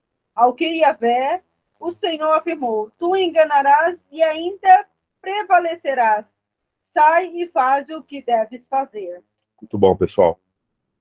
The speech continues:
Speaker 2: Aqui nós observamos uma passagem do profeta Micaías, referente ao rei Acabe, que era casado com, com a Je-, Jezabel. E nós sabemos que o rei Acabe, ele não se arrependeu, né? Continuou fazendo coisas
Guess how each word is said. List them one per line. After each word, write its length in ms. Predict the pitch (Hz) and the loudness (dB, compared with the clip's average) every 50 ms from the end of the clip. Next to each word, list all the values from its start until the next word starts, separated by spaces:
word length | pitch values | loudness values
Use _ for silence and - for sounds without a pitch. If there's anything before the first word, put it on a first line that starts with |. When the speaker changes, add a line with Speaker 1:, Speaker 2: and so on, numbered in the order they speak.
| _ _ _ _ _ _ _ _ _ _ _ _ - | _ _ _ _ _ _ _ _ _ _ _ _ -2
Speaker 2:
Aqui 280 | 127 127 - - 143 156 | -2 -2 0 2 4 6
nós 160 | 160 147 143 | 6 6 6
observamos 1000 | 147 139 147 - - 151 123 110 95 110 127 143 143 135 120 110 - - - _ | 6 4 4 4 4 4 4 4 4 4 4 4 4 4 0 -2 -4 -6 -18 _
uma 160 | - 117 120 | -4 -2 0
passagem 540 | 117 - 131 117 - - - 123 123 117 113 | 2 2 2 0 0 0 0 0 0 0 -2
do 100 | 113 120 | -6 -6
profeta 340 | - 113 110 - 113 - 117 | -6 -4 -4 -4 -2 -2 -2
Micaías, 840 | 110 110 - 131 117 113 113 117 131 151 165 165 - - - _ _ _ _ _ _ - | -4 -4 -2 0 0 2 2 2 2 0 0 0 -4 -12 -20 _ _ _ _ _ _ -8
referente 500 | 107 107 - 127 120 117 120 120 - 131 | -8 -6 -2 -2 -2 -2 -2 -4 -2 -4
ao 100 | 117 107 | -2 0
rei 100 | 113 113 | 2 0
Acabe, 540 | 127 - - 139 131 131 135 139 151 160 - _ _ _ _ _ _ - | 0 0 0 0 2 2 0 -2 -4 -12 -20 _ _ _ _ _ _ -6
que 80 | 113 | -4
era 100 | 107 113 | -4 -4
casado 380 | - - 110 101 104 107 104 104 | -4 -4 -6 -4 -4 -6 -8 -8
com, 180 | - 113 98 98 | -12 -12 -14 -12
com 320 | - 110 117 117 117 117 _ _ - | -12 -10 -10 -8 -10 -12 _ _ -4
a 100 | 107 107 | -4 -4
Je-, 220 | 95 98 101 107 | -4 -4 -8 -6
Jezabel. 580 | 92 113 95 127 139 117 127 123 139 156 - _ _ _ _ _ _ _ _ _ _ _ - | -4 -4 -2 -2 -2 2 2 2 2 2 -2 _ _ _ _ _ _ _ _ _ _ _ -10
E 40 | 107 | -6
nós 140 | 143 160 | -6 -4
sabemos 360 | - 175 143 160 170 170 165 - | -2 -2 -2 -2 -4 -6 -6 -6
que 80 | - | 0
o 40 | 165 | 2
rei 100 | 151 160 | 4 4
Acabe, 580 | 151 - - 143 151 160 160 147 143 139 127 - | 4 2 2 2 4 4 2 0 -2 -12 -12 -10
ele 200 | - 135 139 139 | -8 -8 -8 -6
não 160 | 135 139 165 175 | -6 -6 -6 -6
se 120 | - 170 | -4 -4
arrependeu, 640 | 156 160 165 - 156 143 123 123 123 139 170 302 _ _ _ _ _ _ _ _ _ - | -4 -4 -4 -6 -8 -6 -4 -4 -4 -4 -4 -8 _ _ _ _ _ _ _ _ _ -10
né? 280 | 107 107 120 135 220 _ _ _ _ _ _ _ _ _ _ _ _ _ | -6 -4 -4 -4 -6 _ _ _ _ _ _ _ _ _ _ _ _ _
Continuou 380 | - 123 117 - 123 139 147 131 | -14 -12 -12 -10 -8 -8 -8 -4
fazendo 300 | - 139 131 135 135 120 | -4 -4 -4 -4 -8 -8
coisas 560 | - 139 139 127 127 123 113 - - - | -4 -4 -4 -4 -4 -10 -12 -14 -20 -20